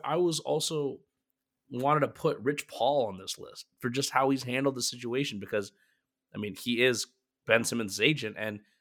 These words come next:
clearly everything Simmons is putting out there is vetted, right? It's the agent that's speaking and putting this information out there. They're rep-, trying to represent him,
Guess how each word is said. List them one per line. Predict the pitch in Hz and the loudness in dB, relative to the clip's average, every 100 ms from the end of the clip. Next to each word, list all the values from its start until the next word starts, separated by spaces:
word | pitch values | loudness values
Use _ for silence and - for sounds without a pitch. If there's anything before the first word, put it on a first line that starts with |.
| _ _ _ - | _ _ _ -4
clearly | - 180 185 127 107 | 4 4 4 2 0
everything | 131 185 208 185 143 | 0 0 -2 -4 -2
Simmons | - 165 131 | 0 0 -2
is | |
putting | 113 143 113 | 0 0 2
out | 131 143 | 0 0
there | 104 | -2
is | 98 - | -4 0
vetted, | 120 113 90 | 2 2 0
right? | 90 98 | -12 -10
It's | 98 | -8
the | - - | -6 2
agent | 123 117 110 104 | 2 2 -2 -8
that's | 107 | -6
speaking | - 113 107 98 90 87 | -4 -4 -6 -10 -20 -20
and | 98 | -6
putting | - 107 101 | 2 2 2
this | 98 | -4
information | 98 101 98 - 101 | -8 -12 -10 -6 -4
out | 98 98 | -6 -10
there. | 90 | -4
They're | 101 110 | 0 2
rep-, | 107 - | 0 -4
trying | - 135 | 0 2
to | 110 | 2
represent | 113 117 107 113 | -4 -4 -2 -2
him, | 98 | -2